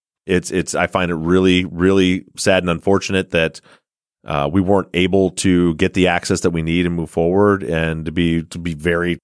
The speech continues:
transparent, I haven't heard from any of the Jeff Lees since the season ended. You know, I, I reached out to them to, um, let them know that we were gonna be ending it and why.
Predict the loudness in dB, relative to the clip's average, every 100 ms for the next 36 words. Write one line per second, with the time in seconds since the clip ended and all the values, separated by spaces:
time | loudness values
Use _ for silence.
0 | _ -6 -2 -2 -2 -2 2 2 0 -6
1 | _ _ 0 0 2 0 0 0 0 2
2 | 2 2 2 0 2 2 2 2 -2 -2
3 | -2 0 2 0 -2 -6 -8 -6 -4 -4
4 | -2 -2 -2 0 -2 0 0 0 -2 -2
5 | 0 2 2 0 -4 _ _ _ _ -10
6 | -6 -6 -6 -4 -2 -2 0 0 2 0
7 | -2 -8 _ -2 0 2 2 2 0 -2
8 | -2 -2 -2 -2 -2 -2 -2 0 2 0
9 | -2 -4